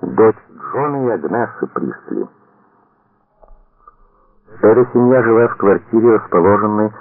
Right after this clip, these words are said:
на втором этаже дома, справа от лестницы. В двенадцать пятнадцать Елена вернулась из школы, расположенной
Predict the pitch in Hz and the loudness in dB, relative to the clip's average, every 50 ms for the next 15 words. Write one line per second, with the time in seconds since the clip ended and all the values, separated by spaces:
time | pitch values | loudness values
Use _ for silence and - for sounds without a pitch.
0 | - - - - - - 78 85 92 92 - - 95 92 104 101 104 104 - 113 | -20 -20 -20 -16 -8 -4 0 0 0 0 -2 -2 0 0 0 0 -2 -2 -2 -2
1 | 107 - 113 92 - 65 85 87 90 98 110 117 113 - - - _ _ - - | 0 2 0 0 2 2 2 2 2 2 -2 -4 -6 -12 -20 -20 _ _ -16 -6
2 | - 85 85 87 87 80 90 101 - - 120 120 107 - - - - - - - | -4 -2 0 0 0 0 0 -2 -2 -2 0 2 2 0 0 -6 -16 -16 -14 -12
3 | - - - - _ _ _ - _ _ _ _ _ _ _ _ _ _ _ _ | -12 -12 -12 -14 _ _ _ -20 _ _ _ _ _ _ _ _ _ _ _ _
4 | _ _ _ _ - - - 64 - 85 107 131 151 180 202 202 - 190 180 - | _ _ _ _ -6 -4 -4 -2 0 2 4 4 4 4 2 2 0 -2 -2 0
5 | - 151 127 - 85 85 85 80 - - - - - 92 104 147 165 156 135 - | -2 -4 -2 0 -2 0 0 -2 -4 -6 -8 -4 -2 -2 0 2 2 2 2 2
6 | 90 92 85 90 95 92 82 78 - - - - - - - - 127 147 151 160 | 2 0 0 2 2 2 0 0 -2 -4 -4 -4 -4 -4 0 2 2 4 4 2
7 | 160 - _ _ _ _ - - - - 80 - - 139 67 139 156 147 147 147 | 0 -2 _ _ _ _ -8 -4 -2 -2 -2 -2 -2 0 2 2 2 2 0 0
8 | 151 151 | 0 0